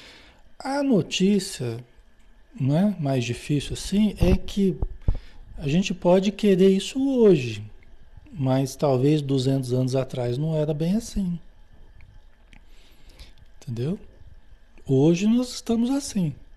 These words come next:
Tem pessoas que não aceitam, falam, "Alexandre, não acredito nisso aí, porque eu nunca fiz mal pra ninguém, eu sou uma pessoa que só faço bem, que só quero bem e tal."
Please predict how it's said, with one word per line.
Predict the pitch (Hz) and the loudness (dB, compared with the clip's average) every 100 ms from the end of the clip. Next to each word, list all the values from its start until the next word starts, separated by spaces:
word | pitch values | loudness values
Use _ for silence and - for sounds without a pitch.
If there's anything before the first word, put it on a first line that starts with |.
| - - - - - | -20 -20 -20 -14 -2
Tem | 175 | 0
pessoas | 202 185 180 185 | 2 0 0 -2
que | - | 0
não | 226 | 2
aceitam, | 226 220 190 190 | 2 2 0 0
falam, | - 208 | -2 -4
"Alexandre, | 175 180 160 | -2 -2 -2
não | 202 | -2
acredito | 233 196 147 131 165 - 143 | -2 -2 -2 -2 -4 -6 -10
nisso | 135 - | -10 -10
aí, | 170 196 196 | -6 -2 -2
porque | - 175 - 196 175 - - - - - | -6 -8 -4 -4 -4 -12 -20 -20 -20 -10
eu | 226 | 0
nunca | 214 208 180 | 0 2 0
fiz | 190 151 | -2 -2
mal | 165 | -2
pra | 175 143 | -2 -4
ninguém, | 131 131 214 226 214 196 180 | -4 0 4 4 4 4 2
eu | 170 | 0
sou | - | -2
uma | 180 | -4
pessoa | 160 - 160 | -4 -4 -6
que | - | -4
só | 160 | -6
faço | - 160 165 | -4 -6 -6
bem, | 139 202 220 214 196 | -2 2 4 4 2
que | 180 | 0
só | 180 | -6
quero | 170 180 156 | -6 -6 -6
bem | 165 226 226 220 208 | -2 0 2 2 0
e | |
tal." | 196 254 254 | -2 -8 -12